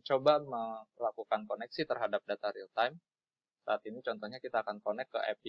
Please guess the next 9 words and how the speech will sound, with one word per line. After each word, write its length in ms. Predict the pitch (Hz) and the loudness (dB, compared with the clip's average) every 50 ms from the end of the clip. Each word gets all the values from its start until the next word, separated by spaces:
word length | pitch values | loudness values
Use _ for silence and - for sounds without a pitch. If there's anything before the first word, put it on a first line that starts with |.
| 104 - | -10 -4
I 220 | _ 117 120 127 135 143 143 147 _ _ _ _ _ - - - _ _ _ _ _ _ _ _ _ _ _ _ _ _ _ _ _ _ _ _ _ _ _ _ _ _ _ _ _ _ _ _ _ _ _ _ _ _ _ _ _ _ | _ 4 4 4 4 2 0 -4 _ _ _ _ _ -20 -20 -20 _ _ _ _ _ _ _ _ _ _ _ _ _ _ _ _ _ _ _ _ _ _ _ _ _ _ _ _ _ _ _ _ _ _ _ _ _ _ _ _ _ _
streaming 640 | - - - - 120 117 110 110 120 131 139 135 117 | -18 -8 -4 -2 -2 -2 -2 -2 -2 -2 -2 2 4
data 400 | 104 104 - _ - 127 127 - | 4 4 4 _ 4 4 4 4
penerbangan. 560 | - 104 104 104 98 98 98 92 - 95 95 98 _ _ _ _ _ _ _ _ _ _ _ _ _ _ _ - 127 | 2 -2 -2 -4 -6 -8 -10 -10 -12 -16 -18 -18 _ _ _ _ _ _ _ _ _ _ _ _ _ _ _ 2 4
Setelah 160 | 123 120 - | 4 4 4
kita 240 | 131 - - 123 120 | 4 4 4 2 2
memasukkan 400 | 117 117 113 - 117 - 127 127 113 | 2 -2 -4 -2 0 0 0 2 2
U 80 | 113 113 | 2 4
R 80 | 110 | 4